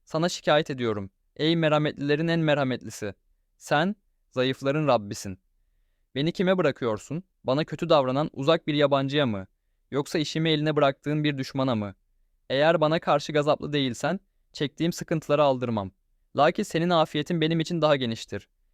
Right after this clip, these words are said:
Senin nurununla karanlıklar aydınlanır ve dünya ile ahiret işleri düzelir. Senin gazabına uğramaktan veya rızandan mahrum kalmaktan sana sığınırım.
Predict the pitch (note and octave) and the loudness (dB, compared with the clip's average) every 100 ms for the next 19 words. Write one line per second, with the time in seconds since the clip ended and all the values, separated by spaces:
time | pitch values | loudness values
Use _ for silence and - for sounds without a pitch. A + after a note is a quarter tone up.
0 | _ _ - D#3 E3+ D#3+ D#3 E3 E3+ D#3 | _ _ -4 0 0 2 2 2 2 0
1 | F3 C#3+ C#3+ D3 D3+ C3+ A#2+ A2 G#2+ C#3+ | 2 2 2 0 2 2 2 -2 -2 -4
2 | - _ _ _ D#3+ D3+ D#3 E3 E3+ D#3+ | -6 _ _ _ -4 -2 0 2 2 4
3 | D3 E3 E3 E3 - C#3 C3+ A#2+ G#2+ G2 | 2 2 0 -4 -4 -4 -4 -2 -2 -4
4 | - _ _ _ _ _ - D3+ E3 D3+ | -10 _ _ _ _ _ -4 0 2 4
5 | D3+ D3 E3 E3 C#3+ B2 A#2 - D#3+ D#3 | 4 4 2 2 2 2 -2 -2 -2 0
6 | D3+ C#3+ C#3+ D3 D3+ C#3+ D3 E3 E3 C#3+ | 0 2 0 2 0 0 0 -2 0 0
7 | B2 A#2 D3+ D#3+ D#3 D3 - A2 G#2 F#2+ | 0 -2 -4 -4 -2 -2 -2 -4 -4 -6